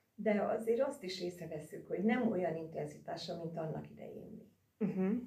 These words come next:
Speaker 1: Tehát mindenféle te-, vittük a gyerekeket egy-egy táborba, és mentünk, és tanultuk, és csináltuk, tehát most azért nem látom ezt, vannak.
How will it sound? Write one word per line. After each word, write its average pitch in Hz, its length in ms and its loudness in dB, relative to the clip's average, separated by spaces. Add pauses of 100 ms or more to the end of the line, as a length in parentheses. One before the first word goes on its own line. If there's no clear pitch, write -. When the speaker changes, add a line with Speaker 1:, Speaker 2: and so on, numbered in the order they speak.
(180)
Speaker 1:
Tehát - 340 -10
mindenféle - 680 0
te-, 151 320 -2
vittük 226 360 -4
a - 80 -8
gyerekeket 160 760 0
egy-egy - 360 -6
táborba, - 720 -2
és 147 220 -10
mentünk, - 580 0
és - 180 -16
tanultuk, - 540 -2
és - 220 -14
csináltuk, 202 720 -2
tehát - 360 -10
most 240 380 -2
azért - 360 -12
nem - 160 -12
látom - 1000 -10
ezt, 214 480 0 (320)
vannak. - 800 -4